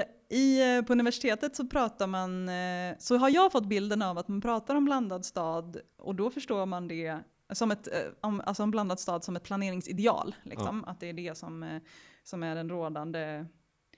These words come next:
Speaker 1: ja, men i planeringskretsar, det är det man vill, eh, planera för,
Speaker 2: Ja.
Speaker 1: helt enkelt.
Speaker 2: Och det
Speaker 1: Det
Speaker 2: har ju varit ett
Speaker 1: det
Speaker 2: ideal väldigt länge.
Speaker 1: Ja.
Speaker 2: Alltså sextiotalet var ju också blandad stad som var idealet, liksom.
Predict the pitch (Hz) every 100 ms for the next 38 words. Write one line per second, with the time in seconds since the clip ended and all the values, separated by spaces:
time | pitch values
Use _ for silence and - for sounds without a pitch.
0 | _ - 180 175 170 - 180 170 156 156
1 | - 160 - 156 160 165 160 143 143 143
2 | - 98 101 98 - _ _ _ _ _
3 | _ _ _ _ - - - - 180 214
4 | 190 - - - - 117 165 - - -
5 | 117 113 123 113 - 98 98 101 87 90
6 | 87 87 90 85 82 - _ - 220 320
7 | - 113 110 101 95 - - - - -
8 | 104 98 - 95 101 - 78 80 80 82
9 | - - 87 87 82 90 95 98 107 -
10 | 127